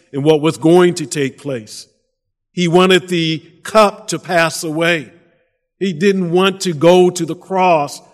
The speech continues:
so to speak. But in the midst of his agony,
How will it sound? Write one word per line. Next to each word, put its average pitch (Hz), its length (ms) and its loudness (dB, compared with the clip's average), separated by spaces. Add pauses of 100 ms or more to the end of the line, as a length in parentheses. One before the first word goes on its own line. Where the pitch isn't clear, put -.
(240)
so 175 300 -2
to 151 100 -4
speak. - 640 -8 (1500)
But 139 140 -4
in 160 160 2
the 156 100 2
midst 170 540 2
of 135 360 -2
his 147 200 -4
agony, 143 640 -2